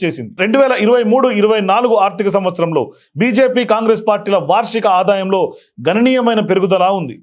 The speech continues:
గతేడాది కాలంలో బీజేపీ ఆదాయం ఎనభై మూడు శాతం పెరిగింది. రెండు వేల ఇరవై రెండు ఇరవై మూడులో రెండు వేల మూడు వందల అరవై పాయింట్ ఎనిమిది కోట్ల నుంచి రెండు వేల ఇరవై మూడు ఇరవై నాలుగు నాటికి నాలుగు వేల మూడు వందల నలభై పాయింట్ ఐదు కోట్లకు పెరిగింది. ఇందులో ఎలక్టరల్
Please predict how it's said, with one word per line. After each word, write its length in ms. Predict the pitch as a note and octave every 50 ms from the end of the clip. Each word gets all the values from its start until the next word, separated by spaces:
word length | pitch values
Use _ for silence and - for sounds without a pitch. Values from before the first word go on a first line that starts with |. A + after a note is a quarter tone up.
| _ _ _ _ _ _ _ -
గతేడాది 460 | F#3+ G#3 E3+ G#3+ G#3+ A#3+ C4 B3+ C4 B3
కాలంలో 280 | A#3 A#3 A#3 A3+ A3+ A#3
బీజేపీ 480 | G3+ E3+ G#3 A3 G3+ A3+ A3+ G#3+ - G#3+
ఆదాయం 380 | G3+ G3 G3 G3+ G3+ G3+ F#3+ E3+
ఎనభై 240 | D#3+ E3+ F#3+ G#3+ G#3+
మూడు 200 | G#3 G3 G3 F3
శాతం 280 | F3 F#3 F#3 F3 G#3 G3+
పెరిగింది. 380 | F#3+ F3+ D#3+ C3+ A#2+ G#2 - - _ _ _ _ _ _ _ _ _ _
రెండు 240 | - A3 B3+ C4 C4
వేల 200 | B3+ B3+ A#3+ A#3+ A#3 F#3+
ఇరవై 200 | G#3+ A3 A#3 A3+
రెండు 220 | G#3+ A3+ A3+ A3 A#3+ G#3+ G#3+
ఇరవై 140 | G#3 G#3+ G#3+
మూడులో 340 | G#3 G3+ G#3 G3+ G3+ F#3 C3+ G#2+ - - _ _ _ -
రెండు 220 | F3 A3+ A#3+ A3+ B3+ A#3+
వేల 220 | A3+ A3 A3 A3 A#3+ B3 A#3+ F#3+
మూడు 140 | G3+ A3+ A3+
వందల 160 | A3+ G#3 G#3+
అరవై 240 | G3+ G3 G3 G3 G3 G#3 G#3 G#3 G#3
పాయింట్ 220 | F#3+ F#3 F3+ F3 E3+
ఎనిమిది 200 | F3+ F3 E3 D#3+ -
కోట్ల 240 | G#3+ A#3+ G#3+ A3+ A3+
నుంచి 280 | A3 G#3+ G#3 - F#3 D#3+ A2 - - _ _ _ -
రెండు 180 | F3 A3 A3+ B3
వేల 120 | B3 A#3+
ఇరవై 240 | A3+ G#3 G3+ A3 G#3+
మూడు 200 | G#3 G#3+ A#3 A#3+
ఇరవై 200 | A3+ G#3 G#3 G#3 G3 F#3
నాలుగు 220 | F#3 G#3 A3 A3 G#3
నాటికి 300 | G#3 G3 F3+ F#3 E3+ D#3+ D#3+ C#3 - _ _ -
నాలుగు 340 | C#3 D#3+ F3+ A#3 C4 C4 B3 A#3
వేల 140 | A#3 A#3 A#3+ A3+ F#3+
మూడు 120 | G#3 A3
వందల 140 | A3 A3 G#3
నలభై 280 | F#3 F3+ G3+ A3 A3+ A3+ A#3
పాయింట్ 280 | A3+ G#3+ G#3 G3+ G3 F3+
ఐదు 200 | F3 G3+ F#3+ F#3+ -
కోట్లకు 320 | - A#3 A3+ G#3+ A3+ F#3+ F#3 E3+
పెరిగింది. 340 | E3+ D3+ B2+ B2+ G#2+ - - _ _ _ _ _ -
ఇందులో 260 | G#3+ A3+ A#3+ A#3+ A3 A#3+ E3+ F3
ఎలక్టరల్ 520 | A#3 A#3+ - A#3+ A#3 A#3 A#3 A#3 A3+ A3